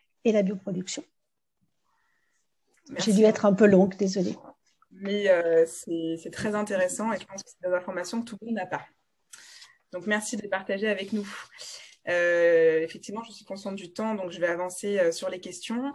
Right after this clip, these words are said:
Speaker 2: Euh, en termes d'accès au marché et de parcours réglementaire de manière générale, donc un autre volet,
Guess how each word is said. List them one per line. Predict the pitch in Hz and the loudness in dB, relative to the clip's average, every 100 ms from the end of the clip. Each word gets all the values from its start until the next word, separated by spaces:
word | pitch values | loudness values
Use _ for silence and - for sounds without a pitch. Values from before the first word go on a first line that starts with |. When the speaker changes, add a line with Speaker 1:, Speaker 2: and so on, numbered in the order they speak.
| - - - - - _ - | -12 -20 -20 -20 -20 _ -2
Speaker 2:
Euh, | 190 185 175 175 170 170 170 165 | 2 2 2 0 0 -4 -8 -8
en | - 185 | -6 -4
termes | 214 208 208 | -4 -2 0
d'accès | 214 214 247 240 | -2 -2 2 4
au | |
marché | 220 202 - 214 220 208 | 4 -2 -4 -4 -2 -4
et | |
de | 170 - | -6 -10
parcours | - - 220 | -12 -8 -6
réglementaire | 196 175 175 175 208 180 | -6 -6 -8 -6 -6 -6
de | |
manière | 165 170 202 | -4 -4 -6
générale, | 202 185 175 190 262 | -6 -8 -4 -2 -2
donc | 190 175 | -4 -8
un | 170 | -8
autre | 214 - 214 | -8 -6 -6
volet, | 190 208 214 | -2 -2 -2